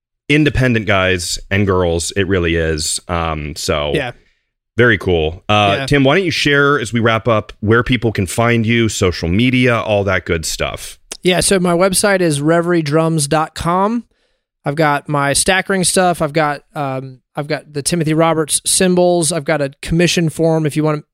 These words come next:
Speaker 2: to, me to make you a custom cymbal. And then I've got the Reverie drums. It kinda all lives under that website. I've got accounts, social media accounts for all the different brands, and I post. I'm on, I'm on my phone a lot more than I would like to be, but you kinda have to do
Speaker 1: Yeah.
Speaker 2: that in this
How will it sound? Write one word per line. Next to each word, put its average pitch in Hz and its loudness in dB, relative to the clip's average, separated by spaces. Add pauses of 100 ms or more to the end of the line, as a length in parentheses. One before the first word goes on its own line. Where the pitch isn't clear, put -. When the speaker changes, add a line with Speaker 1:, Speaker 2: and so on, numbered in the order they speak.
(140)
Speaker 2:
to, 147 -6 (120)
me 156 -4
to 143 -6
make 143 -4
you 139 -2
a 120 -8
custom 175 -2
cymbal. 165 0 (320)
And 143 -4
then 147 -2
I've 139 -4
got 139 -2
the 143 -2
Reverie 139 0
drums. 139 -2
It 139 -6
kinda 147 -2
all 139 0
lives 139 -2
under 135 -2
that 131 -6 (360)
website. 185 2 (440)
I've 139 -2
got 143 2
accounts, 175 0
social 180 2
media 180 4
accounts 165 0
for - 0
all 156 2
the 156 0
different 151 -2
brands, 147 0
and 135 -4
I 135 -4
post. 143 -2 (540)
I'm 147 -2
on, 170 2
I'm 180 2
on 208 4
my 214 2
phone 202 4
a 180 2
lot 175 2
more 175 2
than 165 2
I 160 2
would 160 2
like 160 0
to 160 -2
be, 156 2
but 151 -2
you 156 -6
kinda 156 0
have 151 0
to - -10
do 165 2
Speaker 1:
Yeah. 151 2
Speaker 2:
that 147 0
in 151 -8
this 147 -2